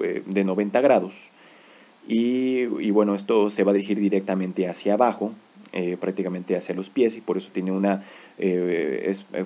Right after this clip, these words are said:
es por eso que se denomina como derivación A B F. Y bueno, ya pasando a hablar un poco sobre los vectores de despolarización, aquí en esta parte sí les pido que tengan muchísima atención,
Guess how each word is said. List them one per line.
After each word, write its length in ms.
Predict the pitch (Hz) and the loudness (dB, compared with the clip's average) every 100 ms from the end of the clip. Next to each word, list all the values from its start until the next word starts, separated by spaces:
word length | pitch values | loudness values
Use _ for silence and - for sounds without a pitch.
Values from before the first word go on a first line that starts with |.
| 95 | -4
es 100 | 80 | -4
por 140 | - 98 | -2 -6
eso 100 | 104 | -6
que 80 | 101 | -6
se 140 | 95 | -4
denomina 440 | 90 87 92 98 104 | -4 -4 -4 -4 -4
como 300 | 90 90 87 | -6 -6 -4
derivación 720 | 85 90 87 - 107 107 110 - _ | -4 -4 -6 -4 -2 -2 -4 -14 _
A 180 | 92 92 | -2 0
B 200 | 90 90 | 0 -4
F. 220 | - - - _ _ _ _ - - - - - - | -8 -14 -20 _ _ _ _ -20 -20 -20 -20 -20 -6
Y 80 | 147 | 2
bueno, 280 | 175 165 - - - | 2 2 -6 -20 2
ya 180 | 104 117 | 4 4
pasando 420 | 127 - 120 131 | 2 0 2 6
a 40 | |
hablar 200 | 104 104 | 6 6
un 100 | 113 | 4
poco 240 | 110 120 107 | 2 0 0
sobre 200 | 92 98 | -4 -2
los 140 | 90 | 0
vectores 360 | 95 92 101 98 | -2 -2 0 2
de 60 | |
despolarización, 600 | 95 - 92 90 - 104 95 | 2 0 -4 -4 -2 0 0
aquí 180 | - | -2
en 100 | 98 | -2
esta 200 | 92 104 | -2 -4
parte 280 | 104 92 - | -2 -2 -2
sí 120 | - | -6
les 140 | 92 95 | -8 -2
pido 200 | 101 98 | -2 -2
que 80 | 95 | -4
tengan 280 | 92 95 | -4 -4
muchísima 500 | 95 90 - 101 110 | -4 -6 -8 -6 -2
atención, 480 | 113 135 139 147 139 | 0 0 2 2 2